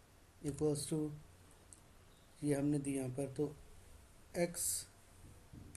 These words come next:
वाई की होल square। अब ये whole square अगर हम देखेंगे, ये guys मैं math मेरी कोई अच्छी नहीं है, मैंने सिंपली एक बस एक ऐसे ही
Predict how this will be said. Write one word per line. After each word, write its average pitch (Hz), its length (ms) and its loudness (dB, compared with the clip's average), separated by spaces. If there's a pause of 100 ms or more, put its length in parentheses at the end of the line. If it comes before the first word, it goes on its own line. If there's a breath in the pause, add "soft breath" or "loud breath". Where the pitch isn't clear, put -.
(2000)
वाई 139 340 2
की 175 340 2 (120)
होल 139 200 6
square। 123 400 -2 (540 loud breath)
अब 160 100 2
ये 208 60 4
whole 185 280 4
square 190 260 2
अगर 180 120 4
हम 180 160 2
देखेंगे, 160 380 6 (180)
ये 170 220 4 (200)
guys 165 360 4
मैं 160 400 4 (160)
math 147 200 2 (160)
मेरी 151 180 4
कोई 151 200 2
अच्छी 143 240 4
नहीं 139 120 8
है, 147 60 6
मैंने 160 180 4
सिंपली 151 440 4
एक 156 140 0
बस 156 200 0
एक 160 160 0
ऐसे 135 240 0
ही 151 100 2